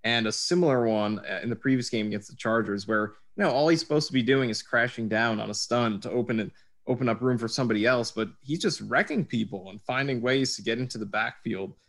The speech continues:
and create damage. So, uh, he's just taken a, a, a big step up this season. He has, uh, I mean, the technique was a big part of his game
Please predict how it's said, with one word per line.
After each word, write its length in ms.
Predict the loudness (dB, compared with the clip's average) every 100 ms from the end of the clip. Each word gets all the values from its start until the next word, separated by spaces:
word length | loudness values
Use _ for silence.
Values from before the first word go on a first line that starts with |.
| _ -14
and 80 | -10
create 420 | -2 2 2 2
damage. 480 | -2 -2 -2 -4 -8
So, 320 | -4 -4 -4 -10 -20 -18 -10
uh, 160 | -6 -6
he's 320 | -2 0 2
just 240 | 2 2
taken 320 | 2 2 0
a, 160 | -2 -4
a, 120 | -10 -10 -6 -6
a 60 |
big 300 | -2 2 2
step 260 | 2 0 0
up 220 | -2 -2
this 220 | -4 -4
season. 440 | -2 -2 -2 -2 -2
He 300 | -4 -4 -4
has, 460 | -2 -2 -2 -6 -10 -20 -8
uh, 140 | -8 -2
I 60 |
mean, 260 | 0 0 -2
the 100 | -4
technique 540 | -2 -2 0 -2 -2 -2
was 100 | -4
a 60 |
big 260 | 0 0 0
part 180 | -2 -2
of 60 |
his 160 | -4 -8
game 420 | -10 -8 -8 -10